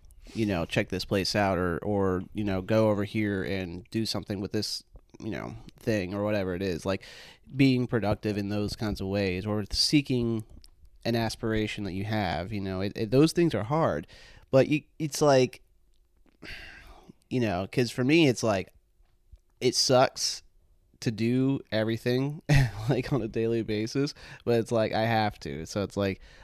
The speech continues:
I just force myself to say, "All right, I gotta do this shitty thing today," and,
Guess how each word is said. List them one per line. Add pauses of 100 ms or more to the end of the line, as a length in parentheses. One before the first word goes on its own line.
I
just
force
myself
to
say,
"All
right,
I
gotta
do
this
shitty
thing
today,"
and,